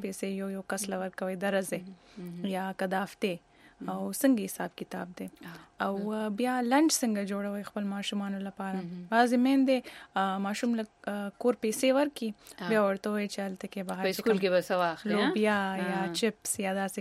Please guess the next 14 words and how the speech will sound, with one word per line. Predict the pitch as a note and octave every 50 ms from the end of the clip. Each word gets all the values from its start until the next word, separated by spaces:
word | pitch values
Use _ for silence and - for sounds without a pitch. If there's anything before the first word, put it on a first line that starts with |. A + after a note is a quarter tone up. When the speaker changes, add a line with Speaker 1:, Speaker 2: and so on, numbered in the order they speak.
| -
Speaker 1:
کوم | - G3 F#3+ F#3
شی، | - - G3+ G3 F#3+ F#3+ - - - - -
Speaker 2:
مهم. | F#3+ F3+
Speaker 1:
کباب | F#3+ G#3+ G3+ G#3 G#3 G#3 F#3+ F3
به | F#3+ F#3+
ځان | F#3+ G3+ G3 F#3+ F#3+
له | F#3+
واخلي. | F#3+ F#3+ F#3+ - - G3 F#3+
Speaker 2:
مهم. | F#3 F3+ F3 E3+ F3 F3 F3 E3+ - _ _ _ _ _ _ _ _ _ _ _ _ _ _ _ -
Speaker 1:
نو، | G#3+ G3+ G3+ G3+ G3+ G3+ G3+ G3 G3 G3+ G3+
آه، | G3 G3+ - - - - - - _ _ _ _
یو | G#3+ G#3 G#3
دا | F#3+ G#3+ A#3 D4 F#4+ F4+
وي | D4+